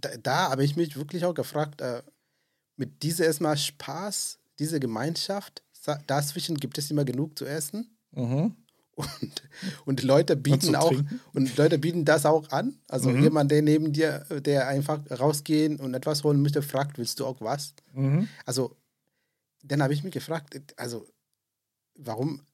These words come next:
Speaker 1: also das konnte es schnell eine, sag ich mal, christliche Gottesdienst umsetzen.
Speaker 2: Ja.
Speaker 1: Also in, in diesem Sinne von Gemeinschaft und, ähm, miteinander ein
Speaker 2: Ja.
Speaker 1: Ziel zusammen, also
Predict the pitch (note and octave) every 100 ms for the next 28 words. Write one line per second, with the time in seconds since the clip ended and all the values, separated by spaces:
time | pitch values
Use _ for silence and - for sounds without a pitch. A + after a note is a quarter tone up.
0 | - B2 A#2 C#3 C#3+ F3 F3+ F3+ - -
1 | E3+ G#3 B2+ - - A2 A2 G#2+ G2 -
2 | A#2+ A#2 A2+ A2 - C#3+ - C#3 C3 C3
3 | D#3 D3 - - G2 F#2+ - - - G2+
4 | _ _ - E3+ D3 A#2 E3 G#2+ G2 -
5 | G#2 - G2 G2 A#2+ G#2+ G2 G2 F#2+ -
6 | F#2 G2 F#2+ F#2 - G#2 - - F#2 F#2
7 | - F#2+ F2+ F#2+ _ _ - - - A#2
8 | - B2+ A#2 G#2+ G#2 G2 F#2+ - _ _
9 | _ _ C3 A#2+ G#2+ - C#3 - G#2 G#2+
10 | G#2+ G#2 G2+ - _ _ - G#2+ G2